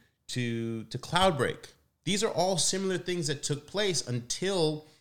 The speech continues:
the women's field were able to get the reps and gain that confidence. You had how many women talking about in their interviews that,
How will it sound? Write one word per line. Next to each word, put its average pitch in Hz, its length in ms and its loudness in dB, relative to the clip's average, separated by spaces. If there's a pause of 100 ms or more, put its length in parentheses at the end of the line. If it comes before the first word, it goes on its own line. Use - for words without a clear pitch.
(220)
the 117 60 -8
women's 147 380 0
field 147 320 0
were 104 200 -6
able 139 300 0
to 110 80 -2
get 95 400 -2
the 101 80 -8
reps 107 420 0
and 90 160 -8
gain 98 260 -6
that 82 200 -8
confidence. 117 540 -6
You 139 80 4
had 151 280 4 (240)
how 208 280 -2
many 196 180 2
women 165 240 0
talking 160 440 -2
about 107 440 -2 (680)
in 143 140 10
their 131 160 12
interviews 123 540 4
that, 104 180 2